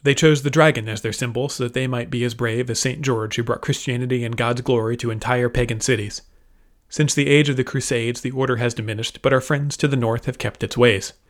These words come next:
It is my honor to announce that Count Dracula has agreed to lend us several of its members who will begin a campaign to expand their ranks and recruit new members to their noble brotherhood.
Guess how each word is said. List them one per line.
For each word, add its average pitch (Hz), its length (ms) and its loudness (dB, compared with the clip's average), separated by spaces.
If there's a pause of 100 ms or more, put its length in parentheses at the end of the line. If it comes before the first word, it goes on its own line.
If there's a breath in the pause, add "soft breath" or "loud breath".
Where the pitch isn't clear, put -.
(680 soft breath)
It 143 100 0
is 143 120 2
my 147 120 6
honor 156 300 2
to 190 160 2
announce 117 320 0
that - 140 -8
Count 135 180 -4
Dracula 131 460 -2
has 139 120 -2
agreed 123 360 -4
to 123 60 -6
lend 120 260 -2
us 113 100 -4
several 147 340 0
of 143 120 -2
its - 120 -6
members 101 400 -4
who 120 120 0
will 117 100 0
begin 120 380 -2
a 151 40 -2
campaign 131 520 -2
to 113 80 -6
expand 139 460 -2
their 139 140 2
ranks 120 360 -4
and 117 100 -6
recruit 120 320 -2
new 143 140 2
members 123 380 2
to 120 100 -2
their 113 100 -2
noble 113 300 0
brotherhood. 107 520 0